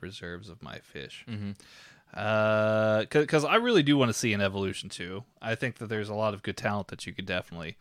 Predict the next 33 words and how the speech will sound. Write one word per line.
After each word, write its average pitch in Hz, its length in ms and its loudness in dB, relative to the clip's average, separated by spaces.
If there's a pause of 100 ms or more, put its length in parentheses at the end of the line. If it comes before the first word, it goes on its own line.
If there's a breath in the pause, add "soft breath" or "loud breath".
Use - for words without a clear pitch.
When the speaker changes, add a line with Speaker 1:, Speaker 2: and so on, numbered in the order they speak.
(420 soft breath)
Speaker 1:
put 110 140 0
on 107 240 2
Evolution 98 540 -4
two. 92 280 -8 (680 loud breath)
Uh, 101 640 0
let - 180 -10
me 123 260 -8
see 76 320 -14
here. - 400 -16 (1000 loud breath)
I'm 143 200 -6
gonna 185 180 0
give 107 500 0
that, 120 880 -4 (300 soft breath)
let 117 240 -12
me 104 240 -8
see - 400 -14
here. - 180 -18 (520 loud breath)
Ah, - 300 4 (1120)
here, 247 280 -4
here's 170 200 0
a 85 80 -4
smart 50 360 -8
answer. - 380 -10 (340)
Speaker 2:
Oh, 110 200 -6
okay. 107 80 -12
Speaker 1:
I'm, 117 80 -8
I'm 101 60 -8
gonna 110 160 -6
give 104 160 -2
that - 200 -2
five 139 500 4
puffer 117 380 4
fish. - 440 -14